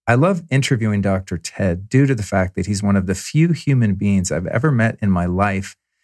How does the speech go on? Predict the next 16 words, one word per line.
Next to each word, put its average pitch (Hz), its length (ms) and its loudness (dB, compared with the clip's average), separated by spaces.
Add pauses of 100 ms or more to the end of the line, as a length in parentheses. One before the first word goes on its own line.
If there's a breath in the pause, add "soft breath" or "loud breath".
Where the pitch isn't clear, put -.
(300)
that 104 240 0
is 104 280 -2
equally 160 440 2
scientific 120 960 0
and 95 160 -2 (100)
analytical 101 680 2
and 92 160 -4
deeply 104 320 0
intelligent 92 760 -2 (440)
on 92 100 0
an 90 200 0
intellectual 110 600 2
basis, 80 560 -2 (140)
but 104 140 0
also 117 580 0
expansive 147 1120 -2